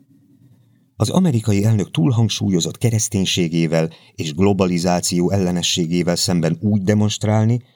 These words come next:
hogy méregdrága műkincsekkel bizonyítja valaki, a nyugati kultúra nem a kereszténységgel kezdődött,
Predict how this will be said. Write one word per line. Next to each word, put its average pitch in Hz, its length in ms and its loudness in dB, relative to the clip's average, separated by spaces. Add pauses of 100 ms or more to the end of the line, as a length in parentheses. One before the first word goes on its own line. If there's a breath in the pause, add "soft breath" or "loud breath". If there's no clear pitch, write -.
(440 soft breath)
hogy 127 180 0
méregdrága 110 600 2
műkincsekkel 87 760 -2
bizonyítja 92 480 -2
valaki, 82 500 -4 (600)
a 92 100 -2
nyugati 90 340 0
kultúra 92 440 0
nem 87 180 2
a 82 80 0
kereszténységgel 101 840 -2
kezdődött, 113 720 -2